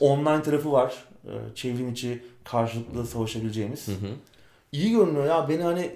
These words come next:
Speaker 1: erken erişim oyunlardan uzak durmaya çalışıyorum. Ama beni çekti, yorumlar iyi.
Speaker 2: Ben indirmeye başladım.
Speaker 1: Yani deneyimleyebilirsen ben de sana deneyimlerini paylaşırsın.
Speaker 2: Ben de deneyimlerimi muhtemelen ilerleyen haftalarda paylaşırım. Özellikle multiplayer kısmını merak ediyorum.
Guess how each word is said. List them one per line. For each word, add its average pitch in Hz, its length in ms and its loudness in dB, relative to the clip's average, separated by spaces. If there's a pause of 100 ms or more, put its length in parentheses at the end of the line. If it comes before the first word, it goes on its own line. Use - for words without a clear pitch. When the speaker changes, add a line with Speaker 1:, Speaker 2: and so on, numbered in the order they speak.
(140)
Speaker 1:
erken 151 320 2
erişim 175 260 -6
oyunlardan 175 1200 -4
uzak 175 280 4
durmaya 147 240 0
çalışıyorum. 135 540 -4
Ama 175 180 0
beni 185 280 0 (200)
çekti, 160 360 -4
yorumlar 170 480 4
iyi. 165 340 -4 (840)
Speaker 2:
Ben 113 160 0
indirmeye 123 460 0
başladım. 135 460 0 (400)
Speaker 1:
Yani 135 180 -14
deneyimleyebilirsen 147 800 -6
ben 147 180 -4
de 156 140 -6 (440)
sana 143 280 -4
deneyimlerini 139 480 -4
paylaşırsın. 139 480 0
Speaker 2:
Ben 117 60 0
de 113 40 -2
deneyimlerimi 113 400 0
muhtemelen 113 400 -4
ilerleyen 110 340 0
haftalarda 104 680 0
paylaşırım. 117 380 4
Özellikle 131 260 0
multiplayer 117 520 2
kısmını 131 320 -6
merak 104 360 0
ediyorum. 101 400 -4